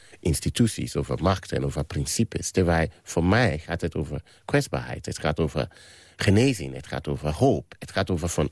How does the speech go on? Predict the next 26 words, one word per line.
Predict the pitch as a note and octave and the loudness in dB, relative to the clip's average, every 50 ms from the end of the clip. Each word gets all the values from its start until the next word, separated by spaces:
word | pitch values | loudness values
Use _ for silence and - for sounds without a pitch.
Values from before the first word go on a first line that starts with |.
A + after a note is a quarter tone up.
| - | -2
alles | - B2 D3 C#3+ A2 E2 E2+ - - - - _ - - - - - - - - - - - - - _ _ _ | 0 2 2 2 2 0 -2 -6 -10 -12 -14 _ -20 -20 -20 -20 -20 -20 -20 -20 -20 -20 -20 -20 -20 _ _ _
die | - F#2 F2 A2 G#2+ G#2 G2+ F#2+ F#2+ F#2 F2 - - _ _ _ _ _ _ _ _ _ _ _ _ _ _ - | -6 0 2 4 4 6 4 4 4 2 0 -2 -8 _ _ _ _ _ _ _ _ _ _ _ _ _ _ -12
veel | - - - - - F#3+ G#3+ A3 G#3 G3+ G3 | -8 -6 -4 2 4 4 6 6 4 2 0
verder | F3+ - - F3+ F#3 F3 D#3 | -2 -2 0 0 0 2 0
gaat... | C#3 - - C#3 B2+ A2 F#2 F2 F2 - - F2+ | -2 -2 -2 0 0 0 0 0 -2 -6 -6 -2
dan | F#2 F#2 F2+ F2 F2+ F2+ E2+ - - _ | 0 2 2 4 2 2 0 -2 -8 _
de | - F#2 G#2 F#2 | -2 0 0 2
begrenzing | E2+ F#2+ - - A2+ B2+ D#3+ E3+ E3 - A#2 F#2+ | 2 0 0 4 4 4 4 4 2 2 -2 -2
die | E2 F2 | -2 -2
we | D2 D#2+ D#2 C#2+ C2+ C2 - _ _ - - | -2 0 0 0 -2 -4 -6 _ _ -20 -18
daarop | - E2+ - E2+ E2 E2 E2 - - | -14 -4 -2 -2 0 0 -2 0 0
leggen | D#2 D2+ D2 - - B1 C2 | 0 0 0 0 -2 -4 -4
op | C2 - | -4 -4
dit | - C2+ - | -4 -4 -2
moment. | - C2+ B1+ B1+ B1 - F2+ - - _ _ _ _ - - - _ | -2 -2 -2 -2 -4 -6 -8 -12 -14 _ _ _ _ -20 -20 -18 _
Dus | - D#2+ E2 - - - C2+ | 0 0 0 0 0 -4 0
dat | - A#2 B2 - | 2 2 2 2
is | C#3 C3+ - | 0 0 2
een | G#2+ F#2+ F2+ | 2 2 2
van | - F2+ E2 | 2 0 0
de | E2+ | 2
dingen | E2 F#2+ F#2 F#2 | 2 2 2 4
dat | F2+ G2+ - | 4 2 2
ik | A#2 G#2 - | 2 0 2
merk | A2+ A#2 A#2+ A#2 | 4 4 4 2
van, | - - A2+ G2 | 2 0 0 0